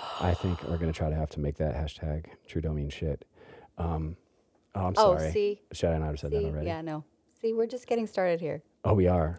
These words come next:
Speaker 1: Are, are you a Trudeau fan? I'm sorry.
Speaker 2: No,
Speaker 1: I forgot to, like,
Speaker 2: gosh, no.
Speaker 1: Yeah, he's such a
Speaker 2: But we don't wanna get you banned on your second podcast.
Speaker 1: He has no power. It's Canada. Let's be real, dude. Our
Speaker 2: That's
Speaker 1: National
Speaker 2: true.
Speaker 1: Guard could wipe
Speaker 2: That's
Speaker 1: him
Speaker 2: true.
Speaker 1: out. Just,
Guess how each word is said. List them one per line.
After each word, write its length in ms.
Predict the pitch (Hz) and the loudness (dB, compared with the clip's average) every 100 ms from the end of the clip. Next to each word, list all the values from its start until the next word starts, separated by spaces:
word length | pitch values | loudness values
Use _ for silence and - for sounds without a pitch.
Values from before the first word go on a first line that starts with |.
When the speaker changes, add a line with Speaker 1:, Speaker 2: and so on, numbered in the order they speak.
| 370 | 2
Speaker 1:
Are, 120 | 98 90 | 4 4
are 60 | 107 | 6
you 120 | 101 | 4
a 40 | |
Trudeau 280 | 101 85 87 | 4 6 6
fan? 200 | 87 101 | 6 4
I'm 100 | 90 | 2
sorry. 340 | - 71 76 78 | 2 0 0 2
Speaker 2:
No, 120 | 339 | 4
Speaker 1:
I 40 | 415 | 6
forgot 200 | 214 151 | 4 4
to, 80 | 143 | -2
like, 140 | 147 | 0
Speaker 2:
gosh, 300 | 339 381 - | 0 0 -2
no. 260 | 156 147 - _ _ _ - | 0 0 -2 _ _ _ -4
Speaker 1:
Yeah, 220 | 80 73 | -2 -2
he's 120 | 76 - | -8 -8
such 260 | - 82 | -8 -10
a 40 | - | -8
Speaker 2:
But 140 | 262 | -6
we 100 | 311 | -4
don't 180 | 339 381 | -2 -2
wanna 160 | 381 | -2
get 160 | 320 269 | -2 -6
you 120 | 254 | -4
banned 300 | 247 262 269 | -2 -2 -2
on 100 | 208 | -6
your 80 | 202 | -6
second 360 | - 226 226 208 | -8 -8 -6 -6
podcast. 500 | 226 - 151 156 - | -6 -8 -8 -8 -10
Speaker 1:
He 220 | - 175 139 | 6 8 8
has 280 | 117 92 | 4 4
no 140 | 90 76 | 2 0
power. 340 | - 78 67 | -2 -2 -2
It's 140 | 76 - | -2 -6
Canada. 500 | - 73 73 82 87 | -6 -4 -4 -6 -6
Let's 160 | 87 - | -6 -4
be 140 | 71 | -6
real, 300 | 69 - 80 - | -4 -6 -8 -8
dude. 180 | 78 | -8
Our 80 | 82 | -6
Speaker 2:
That's 240 | 78 78 76 | -6 -6 -6
Speaker 1:
National 100 | 73 | -8
Speaker 2:
true. 80 | 73 | -6
Speaker 1:
Guard 220 | 76 76 | -8 -8
could 140 | - 73 | -12 -12
wipe 200 | 76 78 | -12 -12
Speaker 2:
That's 120 | 65 | -14
Speaker 1:
him 60 | 71 | -14
Speaker 2:
true. 60 | |
Speaker 1:
out. 80 | 73 | -14
Just, 200 | - 73 | -16 -20